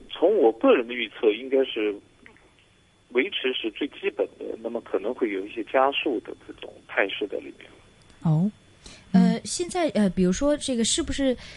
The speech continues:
Speaker 3: 因为中国是全球最大的工厂嘛，所以我们在讲中国需要这些机器，
Speaker 1: 对。
Speaker 3: 呃，机器人的安装，是不是其实也有很多是国际化的公司，未必是中国的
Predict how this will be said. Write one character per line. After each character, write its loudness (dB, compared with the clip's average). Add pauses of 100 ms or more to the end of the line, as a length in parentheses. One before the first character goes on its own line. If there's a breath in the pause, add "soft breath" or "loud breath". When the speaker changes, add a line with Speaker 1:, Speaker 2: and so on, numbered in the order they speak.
Speaker 3:
因 2
为 0
中 -2
国 6
是 4
全 2
球 2
最 0
大 0
的 2
工 2
厂 0
嘛， -2 (280 loud breath)
所 2
以 2 (160 loud breath)
我 8
们 6
在 2
讲 2
中 0
国 2
需 -2
要 2
这 4
些 4
机 -2
器， -6
Speaker 1:
对。 2
Speaker 3:
呃， 4
机 -2
器 2
人 6
的 2
安 4
装， 4
是 0
不 0
是 0
其 0
实 0
也 4
有 6
很 2
多 4
是 0
国 -2
际 2
化 0
的 0
公 6
司， -2
未 4
必 4
是 4
中 2
国 4
的 2